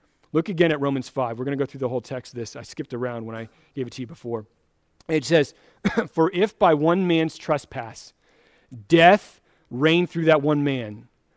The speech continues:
much more will those who receive the abundance of grace and the free gift of righteousness reign in life through the one man, Jesus Christ.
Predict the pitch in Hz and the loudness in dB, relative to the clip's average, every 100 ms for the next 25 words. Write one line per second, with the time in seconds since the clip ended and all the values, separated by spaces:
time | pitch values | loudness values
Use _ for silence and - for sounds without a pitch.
0 | _ - 151 175 185 - 175 170 170 147 | _ -2 4 4 2 -2 4 6 6 4
1 | 139 143 143 139 - _ _ 156 135 131 | 2 0 0 -2 -4 _ _ -4 -2 -4
2 | - 175 175 143 147 123 110 156 170 180 | -6 -6 -6 -2 -2 -2 -2 0 2 0
3 | 175 - 147 131 143 135 123 - - _ | -2 -4 -6 -4 -4 -2 -4 -8 -18 _
4 | _ - 147 139 123 - 160 180 180 139 | _ -8 -4 -4 -6 -8 -2 0 -2 2
5 | 165 160 - 143 123 139 139 135 - 127 | 2 2 -4 -10 -2 0 0 -6 -8 -8
6 | 120 - _ _ 123 147 151 160 156 170 | -8 -14 _ _ -4 0 2 2 0 -4
7 | 156 147 143 135 135 135 135 _ _ _ | -4 -2 0 2 2 2 -4 _ _ _
8 | _ 143 131 123 143 143 139 131 123 123 | _ -4 -4 -2 -2 0 -2 -4 -6 -10
9 | 113 - - 117 110 - | -10 -16 -12 -12 -12 -20